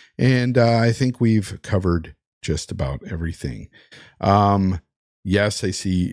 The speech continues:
uh, somebody was talking about Palworld. Yes, Palworld is an enigma. It's so crazy how much they've sold. And the game is, is going to get bigger and bigger. I, I, I can see that.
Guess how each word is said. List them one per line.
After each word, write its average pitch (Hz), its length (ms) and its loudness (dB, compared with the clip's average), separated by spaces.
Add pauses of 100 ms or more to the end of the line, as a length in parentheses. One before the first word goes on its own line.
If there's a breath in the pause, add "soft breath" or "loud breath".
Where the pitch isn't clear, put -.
uh, 78 220 -10
somebody 82 320 -8
was 80 160 -12
talking 90 240 -4
about 87 220 -6
Palworld. 208 560 2
Yes, 143 280 2
Palworld 113 560 0
is 101 340 -4
an 98 180 -2
enigma. 95 640 -2
It's 104 200 -10
so - 300 -4
crazy 92 460 -2
how 92 120 0
much 90 460 -4
they've 85 180 -4
sold. 104 540 -2 (640 loud breath)
And 95 460 0
the 107 160 -2
game 92 460 0
is, 90 600 -4
is 95 300 -6
going 101 280 0
to 95 100 -6
get 90 240 -2
bigger 98 320 -4
and 98 260 -6
bigger. 147 680 0
I, 95 440 -6
I, - 100 -8
I 95 40 0
can 85 220 -6
see 120 240 -6
that. 107 420 -2